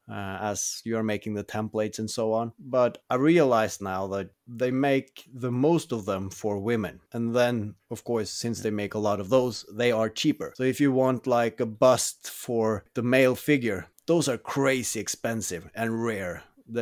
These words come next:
it's like you have to go into a sewing shop and ask for it specifically, and then they'll look weird at you.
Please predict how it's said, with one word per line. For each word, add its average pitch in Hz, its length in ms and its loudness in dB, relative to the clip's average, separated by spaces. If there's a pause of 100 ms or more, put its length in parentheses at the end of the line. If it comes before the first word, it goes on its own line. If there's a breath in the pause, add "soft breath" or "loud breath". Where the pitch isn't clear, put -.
it's 117 140 -8
like 117 220 0
you 120 80 -2
have 110 140 -2
to 113 100 -6
go 110 180 2
into 110 240 -2
a 104 40 -2
sewing 110 340 -2
shop 101 260 -4
and 101 100 -4
ask 104 360 -4
for 104 160 -4
it 95 120 -6
specifically, 98 760 -6
and 95 120 -6
then 98 140 -4
they'll 92 160 -4
look 98 240 -8
weird 95 300 -4
at 80 180 -12
you. 85 160 -12